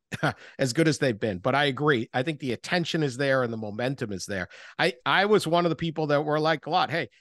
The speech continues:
he's gonna go to Colorado. If he's successful, he's gonna jump back to the S E C. He's gonna jump to the Big Ten or something like, probably the S E C, or maybe, maybe A C C or the right job. Someone's gonna pay him.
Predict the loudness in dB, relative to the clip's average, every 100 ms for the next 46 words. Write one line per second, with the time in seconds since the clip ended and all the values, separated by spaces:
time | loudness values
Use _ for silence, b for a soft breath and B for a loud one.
0 | b -8 -4 2 2 4 4 4 4 2
1 | 0 -4 -8 -2 0 0 -4 -6 -6 -2
2 | -2 0 0 -2 -4 -4 -6 -8 -6 -6
3 | -6 _ _ _ _ _ -4 0 0 0
4 | 2 0 0 -4 -2 -2 -2 -4 -2 -2
5 | -6 -6 -8 0 2 2 0 -6 -8 -4
6 | -2 0 0 0 -4 -2 0 0 -4 b
7 | b _ _ _ -2 -2 -2 -4 -2 0
8 | 0 -2 -2 -2 0 0 0 -2 -2 -2
9 | -4 -6 -4 -6